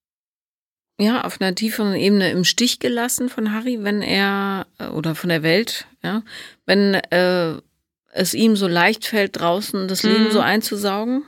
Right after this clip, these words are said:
Speaker 2: Ja, schon. Ja, würde ich schon in die Richtung sagen. Es ist so ein, also man würde gerne, oder ich würde gerne so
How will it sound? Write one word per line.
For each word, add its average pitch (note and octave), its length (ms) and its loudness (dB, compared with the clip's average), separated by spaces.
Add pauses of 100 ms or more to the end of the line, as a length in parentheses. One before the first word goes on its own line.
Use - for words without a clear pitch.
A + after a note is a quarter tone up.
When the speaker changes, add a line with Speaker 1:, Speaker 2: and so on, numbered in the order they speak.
(160)
Speaker 2:
Ja, E3+ 260 -2
schon. E3 440 -4 (840)
Ja, E3+ 280 -2 (200)
würde F3+ 160 -14
ich - 60 -16
schon F3+ 180 -2
in F3 80 0
die F3+ 80 -6
Richtung F3 380 -10
sagen. F3 280 0
Es F3 120 0
ist - 80 -12
so F#3+ 80 -2
ein, F3 200 2 (1080)
also E3+ 160 -2
man F3 200 4
würde G#3 320 2
gerne, A3+ 300 2
oder F#3 80 2
ich - 200 -4
würde G#3 220 0
gerne G3 400 0
so F#3 360 -2